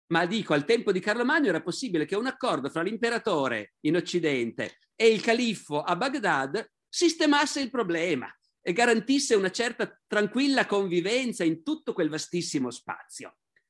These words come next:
Ma nell'anno mille non è più così, il mondo musulmano non ha più un'autorità centrale solida, è in preda anch'esso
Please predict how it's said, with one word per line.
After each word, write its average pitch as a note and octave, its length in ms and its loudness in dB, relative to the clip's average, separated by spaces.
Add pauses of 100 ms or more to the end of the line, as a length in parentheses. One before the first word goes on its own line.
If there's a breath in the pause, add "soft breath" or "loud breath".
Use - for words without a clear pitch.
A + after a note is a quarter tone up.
(120)
Ma E3+ 80 4
nell'anno B3 420 4
mille D4 300 4
non F#3+ 140 4
è F#3 40 0
più B3 140 -4
così, C4+ 400 0
il F3+ 80 -4
mondo A#3 260 -2
musulmano A#3+ 540 -2
non G3+ 120 2
ha F#3+ 60 -2
più D4 140 -4
un'autorità E3 540 0
centrale C3+ 440 -4
solida, E3 600 -4 (240 loud breath)
è - 80 -4
in G#3 260 6
preda G3 420 4
anch'esso D#3+ 840 -2